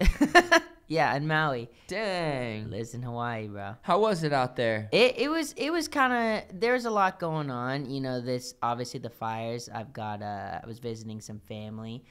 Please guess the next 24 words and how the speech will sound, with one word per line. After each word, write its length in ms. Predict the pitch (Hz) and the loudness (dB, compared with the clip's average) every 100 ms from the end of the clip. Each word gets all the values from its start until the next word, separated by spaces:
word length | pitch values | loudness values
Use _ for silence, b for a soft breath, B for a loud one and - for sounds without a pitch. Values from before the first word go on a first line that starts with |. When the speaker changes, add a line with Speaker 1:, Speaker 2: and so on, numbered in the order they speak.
| b b | b b
Speaker 1:
with 260 | - 110 - | -10 -10 -8
Malia 720 | 123 110 107 107 110 117 123 - | -8 -8 -6 -6 -6 -6 -8 -10
and, 640 | 113 110 110 107 107 107 | -10 -8 -8 -8 -8 -8
um, 440 | 107 104 104 104 104 | -8 -8 -8 -8 -6
Speaker 2:
'Cause 120 | 123 139 | -4 -4
you 120 | 240 | -4
guys 340 | 240 180 147 | -2 0 0
were 100 | 147 | -2
on 180 | 143 143 | -2 -2
a 60 | 107 | -6
date 480 | 87 110 147 214 - | -4 -2 -2 -4 -4
there 260 | 113 104 101 | -2 0 -2
just, 300 | 113 117 120 | -4 -6 -4
like, 200 | 104 - - - - | -4 -8 -20 -18 -8
not 280 | 113 135 | 0 0
Speaker 1:
in 60 | 170 | 4
Speaker 2:
that 180 | 139 101 | 2 2
long 320 | 175 160 135 | 2 2 0
Speaker 1:
April. 240 | 113 95 92 | -2 -4 -6
Speaker 2:
ago. 60 | - | -6
Speaker 1:
In 300 | 143 156 151 | -2 0 0
Lahaina. 640 | 135 - 151 143 123 113 | 0 -2 -2 -2 -4 -8
So 160 | 110 131 | -8 -6
Lahaina 280 | 123 123 | -4 -2